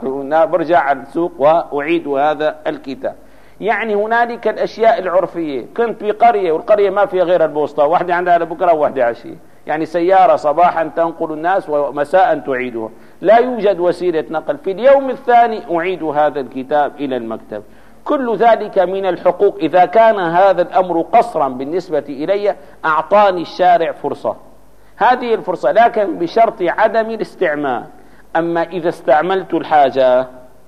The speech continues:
عند ذلك أقررت أنني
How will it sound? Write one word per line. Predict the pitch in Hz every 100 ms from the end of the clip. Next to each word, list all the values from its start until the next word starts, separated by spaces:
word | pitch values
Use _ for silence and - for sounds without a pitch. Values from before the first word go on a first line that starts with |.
| - - - -
عند | 151 175
ذلك | 170 180 196 196 -
أقررت | - 170 - 202 247 - 226
أنني | 196 185 175 185 190 190 202